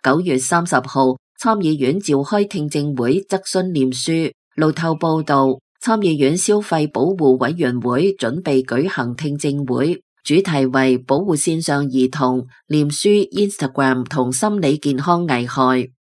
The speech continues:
與此同時，臉書響本周宣布暫停兒童版 Instagram 嘅開發計劃。當日聽證會中，民主黨參議員布魯門塔表示，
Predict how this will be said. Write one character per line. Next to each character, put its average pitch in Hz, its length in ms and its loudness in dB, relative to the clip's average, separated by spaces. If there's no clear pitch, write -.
與 151 140 4
此 151 220 0
同 139 240 0
時， 127 320 0
臉 160 200 2
書 220 240 0
響 180 300 0
本 139 240 -2
周 185 180 2
宣 185 340 2
布 151 360 2
暫 139 260 0
停 127 280 -2
兒 127 180 0
童 127 240 -4
版 131 280 0
Instagram 131 680 -2
嘅 147 180 0
開 190 200 4
發 165 200 0
計 147 320 -2
劃。 135 340 2
當 180 220 4
日 160 260 0
聽 151 200 -2
證 143 280 -2
會 127 200 2
中， 180 280 0
民 143 180 2
主 151 200 2
黨 175 260 0
參 226 240 -2
議 156 240 0
員 131 300 2
布 160 280 0
魯 156 240 2
門 131 200 0
塔 156 180 0
表 131 260 0
示， 127 400 2